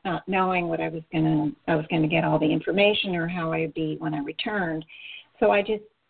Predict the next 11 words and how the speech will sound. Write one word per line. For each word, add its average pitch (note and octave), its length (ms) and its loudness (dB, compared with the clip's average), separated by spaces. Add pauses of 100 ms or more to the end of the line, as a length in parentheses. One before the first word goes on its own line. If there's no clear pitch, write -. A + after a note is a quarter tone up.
(1120)
you G3+ 140 -12
know, D#3+ 260 -10 (3000)
I F#3+ 80 4
just, F#3 220 -2 (4000)
I F#3 80 -2
just, E3+ 440 -6
uh, D#3+ 380 0 (280)
you G3+ 120 0
know, D#3+ 340 -4
plan, F#3+ 240 -2
you G#3 220 4